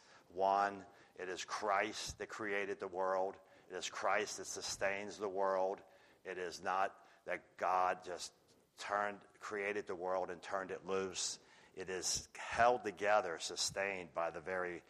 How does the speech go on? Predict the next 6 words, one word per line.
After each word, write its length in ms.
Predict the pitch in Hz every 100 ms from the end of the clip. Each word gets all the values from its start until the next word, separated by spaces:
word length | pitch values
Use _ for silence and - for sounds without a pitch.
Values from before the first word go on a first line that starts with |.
| - - -
hand 380 | - 95 92 85
of 140 | 78
Christ. 720 | - - 87 82 78 - - - - - - - _
Um, 360 | 80 76 71 69 69 _ _ _ _ _ _ _ _ _ _ - - 85
it's, 360 | 85 - -
uh, 300 | 85 78 76